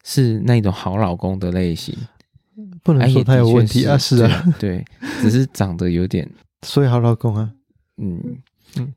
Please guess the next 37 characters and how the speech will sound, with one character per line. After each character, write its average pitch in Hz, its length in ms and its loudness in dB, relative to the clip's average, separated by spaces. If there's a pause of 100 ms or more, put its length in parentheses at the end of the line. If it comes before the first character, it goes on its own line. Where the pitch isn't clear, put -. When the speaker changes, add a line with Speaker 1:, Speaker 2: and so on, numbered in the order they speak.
Speaker 1:
如 135 100 2
果 131 100 4
说 135 140 4
是 135 60 4
真 123 200 2
人 113 180 2
版 90 140 -2
的 85 120 -4
话， 98 180 0
可 90 160 -2
能 87 120 -6
会 95 120 0
比 101 100 -6
较 82 160 -2 (200)
Speaker 2:
哦。 131 800 -2 (400)
Speaker 1:
但 175 140 0
说 170 120 2
不 160 80 0
定 160 160 2
他 151 160 0
就 147 140 0
是 143 140 0
因 131 80 2
为 127 100 6
他 123 120 6
长 87 220 2
这 98 100 2
样 98 140 4
子， 87 100 0
所 92 160 2
以 92 40 2
他 92 140 2
才 90 140 4
会 90 80 2
觉 82 140 0
得， 76 80 0
哦， - 180 0